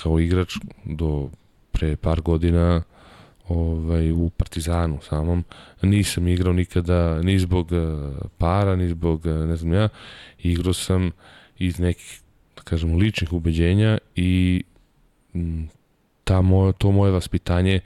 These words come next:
mi nikada nije dalo za pravo da dozvolim da, recimo,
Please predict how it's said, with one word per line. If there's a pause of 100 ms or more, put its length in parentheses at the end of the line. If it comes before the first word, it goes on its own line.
(300)
mi
nikada
nije
dalo
za
pravo (680)
da
dozvolim
da, (200)
recimo,